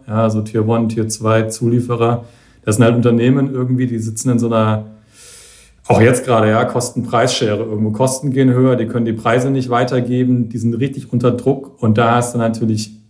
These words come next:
viel, viel weniger Zeit und auch viel weniger Möglichkeit, weil du teilweise im Grunde von oben gesteuert wirst. Ja, da re-, regieren die O E Ms im Grunde durch.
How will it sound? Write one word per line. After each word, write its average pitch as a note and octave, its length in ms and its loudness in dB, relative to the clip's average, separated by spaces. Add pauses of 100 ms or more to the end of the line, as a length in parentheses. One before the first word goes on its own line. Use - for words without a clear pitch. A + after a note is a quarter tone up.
(420)
viel, G3+ 340 6
viel C3+ 220 2
weniger A#2 400 0
Zeit A2+ 580 0
und B2+ 100 -4
auch A#2 100 -6
viel D#3 200 -4
weniger B2+ 320 2
Möglichkeit, A2+ 840 -2 (540)
weil A2 140 4
du A#2 100 4
teilweise A#2+ 500 2
im B2+ 120 0
Grunde B2 640 0 (380)
von B2+ 200 -2
oben D3 240 2
gesteuert B2 520 0
wirst. G2+ 280 -6
Ja, A2+ 120 -2
da A2+ 140 0
re-, A2+ 220 -2
regieren A#2+ 360 2
die B2+ 100 0
O A#2+ 140 0
E A#2 80 -4
Ms B2+ 180 0
im A#2 120 0
Grunde A2+ 280 0
durch. A#2+ 420 0